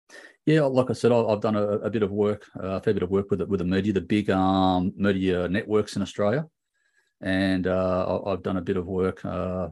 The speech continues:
also with the, the U S, uh, military, even advising the State Department at a level. Um,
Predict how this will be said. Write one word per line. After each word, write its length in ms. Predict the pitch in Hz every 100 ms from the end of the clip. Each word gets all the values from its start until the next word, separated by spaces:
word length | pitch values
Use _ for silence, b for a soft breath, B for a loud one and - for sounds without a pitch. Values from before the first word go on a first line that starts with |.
| -
also 420 | 90 98 101 92
with 240 | 90 90 -
the, 220 | 92 90
the 120 | 92
U 200 | 95 101
S, 240 | 92 - -
uh, 260 | 95 92 90
military, 480 | 95 98 113 104
even 180 | 101 98
advising 520 | 85 92 98 98 90
the 140 | 90 90
State 240 | - 104
Department 460 | 101 117 113 123 120
at 120 | 101 92
a 20 |
level. 320 | 101 131 127 _ _ _ _ _ _ _ _ _ _ _ 92
Um, 680 | 95 92 92 87 87 90